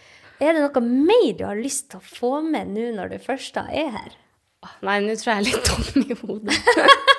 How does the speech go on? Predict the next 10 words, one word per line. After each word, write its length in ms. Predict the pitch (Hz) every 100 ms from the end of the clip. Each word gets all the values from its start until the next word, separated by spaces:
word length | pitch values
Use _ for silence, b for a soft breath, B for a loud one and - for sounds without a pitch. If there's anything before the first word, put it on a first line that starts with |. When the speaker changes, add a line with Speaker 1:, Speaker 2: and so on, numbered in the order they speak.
| - 508
Speaker 2:
<laughs> 840 | - 403 - - - - - -
Speaker 1:
Det 100 | 311
er 320 | 320 311 269
så 120 | 294 302
mange 260 | 302 311
ting 200 | 302 262 226
å 200 | 214 196
snakke 340 | 202 285 294 190
om, 100 | 220
men... 280 | 285 320